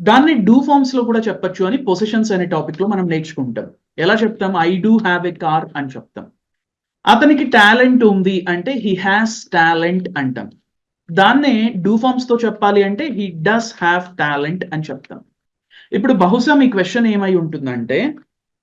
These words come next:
డైరెక్ట్ గా have ఫార్మ్స్ తో యూజ్ చేసే స్ట్రక్చర్ ఎప్పుడు యూజ్ చేయాలి, లేదా do ఫార్మ్స్ తో చెప్పే స్ట్రక్చర్ ఎప్పుడు యూజ్ చేయాలి అన్నది మీ క్వశ్చన్ అయి ఉంటుంది. మనం ఏదైనా కలిగి ఉన్నాము అని చెప్పటానికి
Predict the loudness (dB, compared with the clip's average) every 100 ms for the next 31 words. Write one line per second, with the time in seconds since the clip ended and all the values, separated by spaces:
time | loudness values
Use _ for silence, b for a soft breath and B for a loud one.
0 | _ -12 0 4 6 4 0 2 4 4
1 | 2 2 -2 -2 0 2 2 2 -2 -2
2 | -6 -6 -10 -8 -2 -2 0 0 0 -4
3 | -4 -2 -2 0 -2 -2 -2 0 0 0
4 | 2 2 6 6 6 0 -2 0 -2 -2
5 | -2 -2 -10 -6 -4 -4 -4 -2 -4 -4
6 | -2 -2 -2 -4 -8 b b 2 4 6
7 | 6 4 -2 -2 -2 -4 -8 -12 -18 _
8 | _ _ b b 4 6 6 6 8 6
9 | 6 6 2 -2 0 0 0 0 2 2
10 | 0 0 -2 -4 -6 -6 -6 -6 -2 -2
11 | -2 -2 -2 -2 -6